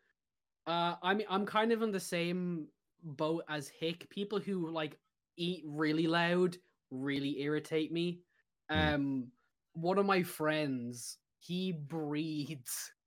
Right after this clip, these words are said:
Speaker 1: so <laughs> loudly. And, like, I love the man. I love him so much. He's my best friend, but he breathes.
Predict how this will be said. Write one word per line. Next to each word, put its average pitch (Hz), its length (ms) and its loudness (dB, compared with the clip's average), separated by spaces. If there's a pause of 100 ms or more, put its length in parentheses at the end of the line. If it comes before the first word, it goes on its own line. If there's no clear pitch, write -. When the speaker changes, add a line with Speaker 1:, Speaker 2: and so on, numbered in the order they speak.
(480)
Speaker 1:
so 196 200 8
<laughs> - 20 8
loudly. 190 880 4 (800)
And, 240 200 4
like, 240 360 2
I 226 160 8
love 220 420 4
the 220 80 2
man. 185 320 2
I 175 80 0
love 208 320 2
him 233 120 2
so 208 300 2
much. 190 200 0
He's 180 100 -6
my 180 120 0
best 180 340 0
friend, 170 260 -2
but 170 160 -4
he 175 160 -6
breathes. 165 880 -6